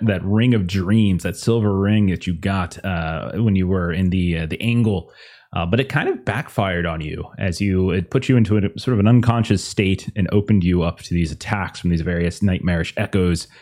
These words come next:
that were lingering in the dungeon. Uh, throughout the delve, we also noticed that some of the folks who had been here before, Floy, Erennial, Gilly, et cetera, were, were struggling to remember bits and pieces of the layout, their memory seemingly addled, much like the elves had been, but to a lesser degree.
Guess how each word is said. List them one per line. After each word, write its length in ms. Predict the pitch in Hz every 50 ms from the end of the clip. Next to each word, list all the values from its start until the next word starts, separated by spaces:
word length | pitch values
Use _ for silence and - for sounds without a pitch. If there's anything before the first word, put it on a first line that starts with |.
| - _ _ _
that 80 | - 73
were 100 | 85 92
lingering 480 | 92 95 104 107 101 101 98 92 90
in 80 | 87 82
the 80 | 80
dungeon. 540 | 80 85 87 90 92 87 87 85 82 76 71 - _ _ _ - - _ _ _ -
Uh, 320 | 80 80 85 87 87 82 - - _ _ _
throughout 400 | _ - 110 117 123 147 139 80
the 80 | 120 113
delve, 540 | 90 90 92 123 123 120 123 135 139 123
we 80 | 120 113
also 260 | 110 107 104 - 113
noticed 460 | 107 101 104 104 107 110 110 107 -
that 280 | - 107 95 92 - -
some 280 | 104 - - 120 117 117
of 120 | 117 110
the 60 | 98 101
folks 300 | - - 110 101 - -
who 60 | 101
had 120 | 92 82
been 140 | - 131 151
here 180 | 147 123 110 87
before, 500 | 80 85 - - - 95 90 104 131 143
Floy, 360 | - - 101 92 92 95 95
Erennial, 520 | 92 90 90 95 98 95 92 92 95 95
Gilly, 360 | 85 - 82 90 90 92 95 92
et 80 | 87
cetera, 520 | - - 90 87 - - 95 90 92 92 90
were, 360 | 90 95 90 87 85 - - -
were 180 | 117 120 117
struggling 520 | 107 - - - 139 147 139 165 156 151 123
to 120 | - 135 120
remember 600 | 110 117 113 110 110 113 120 117 95 117 113 101
bits 400 | 87 82 87 101 - - - -
and 140 | 104 98
pieces 400 | - - 104 101 - - 101 90
of 120 | 95 85 78
the 80 | 87
layout, 460 | 85 80 82 82 80 73 73 71 - -
their 80 | 92
memory 460 | 90 92 101 101 98 98 95 92 92
seemingly 540 | 92 - - 104 101 101 95 90 90 85 - -
addled, 420 | 87 90 90 85 82 78 78 78
much 260 | 85 82 82 - -
like 200 | - 87 85 -
the 160 | - 80 82
elves 360 | - 85 98 117 123 110 95 82
had 200 | - 82 76 78
been, 180 | - 80 82 90
but 200 | - - - -
to 160 | - 139 131
a 20 |
lesser 300 | 113 98 92 87 - 87
degree. 340 | 80 73 69 73 71 76 -